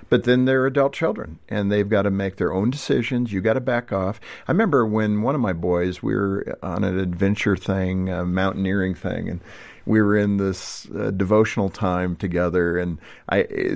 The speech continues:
every time that my son was asked a question, he'd give a brief answer, and then I would jump in and,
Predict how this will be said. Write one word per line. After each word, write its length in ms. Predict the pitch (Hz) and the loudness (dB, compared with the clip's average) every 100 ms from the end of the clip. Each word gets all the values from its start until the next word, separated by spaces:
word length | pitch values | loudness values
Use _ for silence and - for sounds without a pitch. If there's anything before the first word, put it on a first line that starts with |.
| - | 0
every 280 | 110 120 139 | 2 4 2
time 520 | - 113 110 107 101 | 2 0 2 0 0
that 440 | 95 92 - - | 0 0 -2 -8
my 220 | - 98 95 | -4 -2 -2
son 260 | - 107 | 0 2
was 160 | 101 101 | 2 2
asked 280 | 95 87 104 | 2 2 -4
a 40 | |
question, 540 | - 117 113 - 87 | -2 0 0 -4 -4
he'd 320 | 85 92 98 - - | -4 -2 -2 -4 0
give 180 | 101 92 | 0 2
a 160 | 92 | 2
brief 320 | 85 147 226 175 | 2 2 2 2
answer, 320 | 95 87 95 | 0 0 -2
and 100 | 101 | 0
then 80 | 101 | 2
I 100 | 120 | 2
would 160 | 117 | 2
jump 280 | 98 104 98 | 0 0 0
in 220 | 95 92 | -2 -2
and, 180 | 90 85 | -2 -6